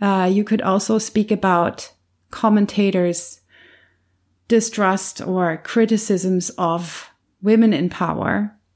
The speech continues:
to be feminine at the same time. We talk about the weird dance moves of Theresa May. We talk about Angela Merkel's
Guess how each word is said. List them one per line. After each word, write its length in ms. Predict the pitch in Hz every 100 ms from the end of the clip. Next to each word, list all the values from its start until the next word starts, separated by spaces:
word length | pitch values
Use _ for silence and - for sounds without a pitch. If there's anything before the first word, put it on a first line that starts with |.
| _ _ _
to 680 | - 214 190 180 170 - -
be 460 | - 202 180 175 170 -
feminine 480 | - - 196 175 175
at 20 |
the 80 | 170
same 260 | - 180 175
time. 400 | - 190 - 175
We 120 | 180
talk 260 | - -
about 320 | 180 180 180 175
the 60 |
weird 280 | 175 185 180
dance 320 | 185 180 175
moves 280 | 202 196 180
of 180 | 180 -
Theresa 420 | - 175 170 175
May. 480 | 170 170 160 165 - _ - - - _
We 100 | 175
talk 300 | 170 180 185
about 480 | 175 170 165 165 -
Angela 380 | 185 175 175 175
Merkel's 480 | 175 175 170 180